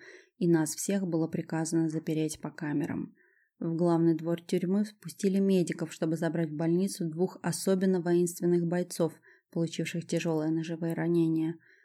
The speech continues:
Даже те небольшие праздничные мероприятия, которые были назначены на предновогодний вечер – естественно, отменили. В полночь, когда большая часть заключенных уже улеглась по кроватям, вдруг откуда-то издали послышался глухой звук.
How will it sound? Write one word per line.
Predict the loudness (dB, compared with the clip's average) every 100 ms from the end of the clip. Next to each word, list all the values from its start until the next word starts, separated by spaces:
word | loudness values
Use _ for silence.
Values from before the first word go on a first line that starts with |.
| _ _
Даже | -2 -2 0 -2 -4 _
те | -2 2
небольшие | 2 0 -2 -4 -4 -4
праздничные | -2 -4 -4 -6 -2 0
мероприятия, | 0 -2 -2 0 0 -2 -4
которые | -6 -4 -2
были | 0 0
назначены | 0 0 -2 -2 0 2
на | 2 0
предновогодний | 0 2 0 -2 -2 0 2
вечер – | 0 0 -4 -6 -14 _ _ _
естественно, | -4 -4 -2 -2 -2 -4 -2 -2
отменили. | -2 0 0 0 -4 -8 -16
В | -18
полночь, | -4 0 4 2 0
когда | -2 -2 0 0
большая | 0 0 0 -2 -4
часть | -2 -2 -4
заключенных | -4 -4 -2 2 2 2
уже | -2 0
улеглась | 2 2 2 0 0
по | -8
кроватям, | -4 -2 0 2 2 2
вдруг | 4 2 2
откуда-то | -2 -2 -4 -2 0 2
издали | 2 2 2 2
послышался | 2 -2 -2 -4 -4 -6 -4
глухой | -2 -2 0 -2
звук. | 0 -2 -4 -4